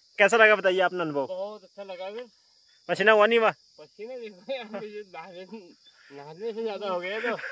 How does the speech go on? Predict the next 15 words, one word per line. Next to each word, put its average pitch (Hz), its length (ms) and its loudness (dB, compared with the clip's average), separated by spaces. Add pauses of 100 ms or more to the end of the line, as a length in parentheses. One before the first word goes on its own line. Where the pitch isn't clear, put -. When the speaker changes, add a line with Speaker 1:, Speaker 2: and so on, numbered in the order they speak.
(360)
Speaker 1:
<laughs> - 160 -20 (400)
आप 190 180 4
भीमदा 190 260 2
हमारे 214 220 4
यहीं 185 160 2
पहुंचे 185 240 0
हैं, 190 220 0
बहुत 165 160 4
अच्छा 185 180 0
लगा, 185 220 2
मैं 208 120 -2
आ 156 120 0
ही 170 100 0
रहा 175 100 0
था। 175 200 -6